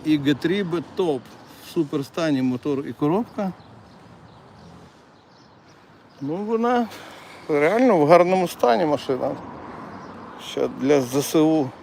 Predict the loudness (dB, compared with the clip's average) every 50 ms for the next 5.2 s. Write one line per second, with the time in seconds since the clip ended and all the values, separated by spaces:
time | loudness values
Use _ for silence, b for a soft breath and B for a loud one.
0 | -20 -16 -8 -6 -4 -4 -4 -6 -2 2 4 4 4 2 -2 -8 -14 -20 -20 -20
1 | -20 B B B B B B B B -10 -4 -2 -2 0 4 2 2 2 2 -2
2 | 0 2 4 6 6 6 6 6 4 4 6 6 8 8 6 4 2 0 0 2
3 | 4 4 4 4 2 -4 -4 -2 -2 -2 -2 -2 -4 -6 -2 -2 -2 0 0 -2
4 | 0 0 2 0 0 0 2 0 0 0 -2 -8 -2 2 2 4 4 4 2 2
5 | 0 -4 -4